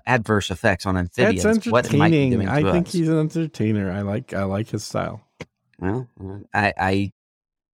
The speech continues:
Speaker 2: I've always liked obnoxious, loud people. Why do you think we're friends?
Speaker 1: <laughs> I, I definitely can be obnoxious, and I definitely can be loud. That's for sure.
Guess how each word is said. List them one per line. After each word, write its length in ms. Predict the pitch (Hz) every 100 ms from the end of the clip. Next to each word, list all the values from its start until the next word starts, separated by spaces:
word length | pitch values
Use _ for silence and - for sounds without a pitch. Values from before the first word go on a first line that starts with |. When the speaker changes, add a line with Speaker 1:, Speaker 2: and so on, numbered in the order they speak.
| _ -
Speaker 2:
I've 160 | 208
always 280 | 247 220 151
liked 260 | 127 - 127
obnoxious, 640 | 107 120 120 - 113 -
loud 260 | 113 98 98
people. 460 | 104 - 95 104 _ _ _
Why 120 | - 160
do 20 |
you 60 | 160
think 140 | 156
we're 80 | 147
friends? 340 | - 92 - _ _ -
Speaker 1:
<laughs> 260 | _ -
I, 720 | 233 262 196 147 - 101 101 -
I 140 | 98 95
definitely 420 | 101 98 110 107
can 140 | 107
be 140 | 104 113
obnoxious, 580 | 113 110 110 - 117 -
and 140 | 92
I 100 | 87
definitely 400 | 85 95 107 110
can 120 | 101
be 80 | 110
loud. 380 | 107 85 82 82
That's 200 | 90 -
for 140 | 95
sure. 360 | 92 95 90